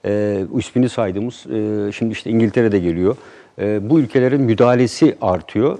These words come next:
ve bu durumda sahada, e, eskiden Astana'nın, e, imzasını atan,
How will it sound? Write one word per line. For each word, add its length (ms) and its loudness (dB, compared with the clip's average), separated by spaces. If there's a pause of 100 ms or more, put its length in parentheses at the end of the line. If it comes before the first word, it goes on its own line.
ve 340 -4
bu 100 0
durumda 420 0 (180)
sahada, 640 0
e, 60 0
eskiden 640 0 (240)
Astana'nın, 760 0
e, 420 0
imzasını 520 2
atan, 300 -2